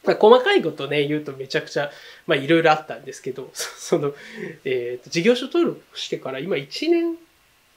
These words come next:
半ぐらい経ったか？一応。一年半ぐらいね。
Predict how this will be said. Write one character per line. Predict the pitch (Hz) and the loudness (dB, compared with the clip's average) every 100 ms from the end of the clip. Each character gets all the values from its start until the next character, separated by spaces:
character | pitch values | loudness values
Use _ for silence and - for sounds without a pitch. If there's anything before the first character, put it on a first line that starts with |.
| _ _ - | _ _ 4
半 | 240 254 | 4 4
ぐ | |
ら | - | -2
い | |
経 | - | -10
っ | - | -14
た | 135 | -16
か？ | - - _ _ _ _ _ - | -18 -20 _ _ _ _ _ -12
一 | 151 - 139 | -10 -8 -8
応。 | 127 - _ _ _ - | -8 -10 _ _ _ -14
一 | 151 - 202 | -12 -6 -4
年 | 202 | -2
半 | 208 147 | -2 -2
ぐ | 123 | -6
ら | - | -14
い | 160 | -16
ね。 | 135 | -16